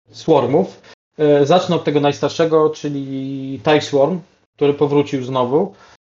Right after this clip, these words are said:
e, w Hyperspace, o czym mogliśmy się przekonać, e, słucha-, w ten, podczas analizy rozpisek z ostatniego dużego hyperowego go turnieju. I to jest, e, taki naprawdę klasyczny Swarm,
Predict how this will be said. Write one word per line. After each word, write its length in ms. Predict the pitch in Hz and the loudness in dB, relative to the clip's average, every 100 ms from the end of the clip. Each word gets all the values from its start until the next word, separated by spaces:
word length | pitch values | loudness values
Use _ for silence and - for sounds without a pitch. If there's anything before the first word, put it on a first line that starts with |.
| _ _ _ - | _ _ _ -12
e, 380 | 139 131 127 123 | -6 -4 -2 -4
w 60 | - | -2
Hyperspace, 720 | 147 147 127 - 123 117 165 | -2 0 -4 -4 -4 -2 -4
o 40 | |
czym 160 | 147 139 | -4 -6
mogliśmy 340 | 135 135 143 | -6 -8 -10
się 100 | 147 | -10
przekonać, 800 | - 143 135 123 120 - - - _ - | -8 -4 -2 -2 -4 -8 -18 -20 _ -10
e, 40 | 135 131 139 139 _ _ _ _ _ - | -8 -6 -8 -12 _ _ _ _ _ -8
słucha-, 340 | 131 131 131 | -2 -2 -4
w 80 | 117 | -8
ten, 220 | - 117 110 - _ - | -6 -6 -8 -18 _ -6
podczas 360 | 156 151 147 | -2 -2 -2
analizy 800 | 139 135 127 123 127 127 127 113 - - 135 | 0 0 -2 0 0 2 0 -2 -8 -6 0
rozpisek 580 | 143 - 143 123 180 | 0 -2 -4 -2 -4
z 60 | - | -4
ostatniego 460 | 120 131 131 131 127 | -6 -6 -4 -6 -4
dużego 280 | 127 127 | -4 -6
hyperowego 560 | 127 127 127 123 123 131 - _ - | -4 -4 -2 0 0 0 -4 _ -6
go 180 | 143 135 | 0 0
turnieju. 460 | 135 151 185 160 208 - - - _ - | 2 2 4 2 0 -8 -20 -20 _ -4
I 60 | |
to 160 | - 262 | 4 4
jest, 340 | 233 - - _ _ _ _ _ _ _ - | 4 0 -20 _ _ _ _ _ _ _ -2
e, 220 | 135 131 | 2 2
taki 360 | - 156 - 160 | 2 -2 0 0
naprawdę 460 | 156 208 233 196 | 2 2 2 2
klasyczny 600 | 202 160 151 180 - 156 | -2 -2 -4 -4 -6 -8
Swarm, 420 | 147 - 131 180 | -6 -2 0 0